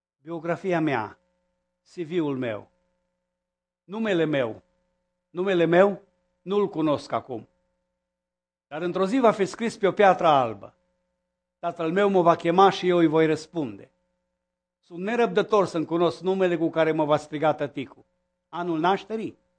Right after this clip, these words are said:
Imediat după căsătoria părinților mei, când se iubeau mult de tot și visau să mă aibă. Născut de două ori, ultima oară pentru cer. Originea mea, am fost rob.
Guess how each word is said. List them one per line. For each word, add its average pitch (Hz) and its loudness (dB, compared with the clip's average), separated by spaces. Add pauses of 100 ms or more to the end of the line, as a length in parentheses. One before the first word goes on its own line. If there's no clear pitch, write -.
(400)
Imediat 226 2
după 185 2
căsătoria 175 0
părinților 165 0
mei, 160 0 (240)
când 180 -4
se 190 -4
iubeau 185 4
mult 180 2
de 160 0
tot 165 -2
și - -14
visau 147 -4
să 147 -8
mă 139 -4
aibă. 117 -8 (840)
Născut 185 -14
de 185 -4
două 147 0
ori, 110 -14 (600)
ultima 165 -2
oară 170 6
pentru 151 -4
cer. 135 -10 (880)
Originea 190 -2
mea, 214 4 (680)
am 175 -10
fost 185 -8
rob. 151 -2